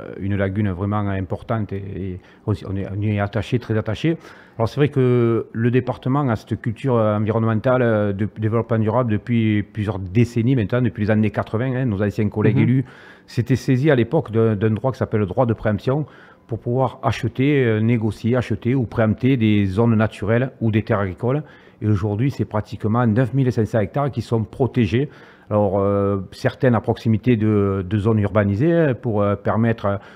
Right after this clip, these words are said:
Speaker 1: aux citadins d'aller se promener, mais également d'autres pour protéger certaines espèces qui sont menacées. Je pense notamment à l'aigle de Bonelli, euh,
Speaker 2: Mhm.
Speaker 1: au ravin des Arcs, où il y a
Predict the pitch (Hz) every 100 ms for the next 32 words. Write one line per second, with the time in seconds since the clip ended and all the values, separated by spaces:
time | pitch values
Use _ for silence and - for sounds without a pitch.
0 | - - 107 110 107 104 113 104 101 98
1 | - 107 - 101 110 147 175 123 107 110
2 | 113 123 113 123 117 - 101 - 123 117
3 | 113 95 117 - 110 120 110 104 - 123
4 | 117 - 107 - 104 110 104 98 147 -
5 | - _ _ - 101 107 104 107 101 113
6 | 107 98 104 95 98 92 98 104 104 113
7 | 101 92 123 - 98 107 98 95 117 -
8 | 104 101 98